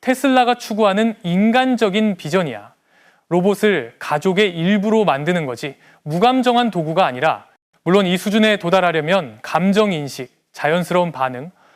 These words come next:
언어 처리 기술이 지금보다 훨씬 발전해야 해. 하지만 앨런 머스크는 자율주행차에서도 똑같이 했잖아. 처음엔 서툴렀지만 연속 학습 모델로 놀라운 수준까지 끌어올렸어.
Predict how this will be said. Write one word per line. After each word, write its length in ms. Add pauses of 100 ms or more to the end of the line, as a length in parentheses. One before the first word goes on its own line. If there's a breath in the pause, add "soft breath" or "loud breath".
(100)
언어 340
처리 300
기술이 360
지금보다 480
훨씬 480
발전해야 500
해. 180 (440 soft breath)
하지만 520
앨런 280
머스크는 640
자율주행차에서도 920
똑같이 380
했잖아. 360 (280)
처음엔 360
서툴렀지만 920
연속 440
학습 240
모델로 640
놀라운 360
수준까지 680
끌어올렸어. 680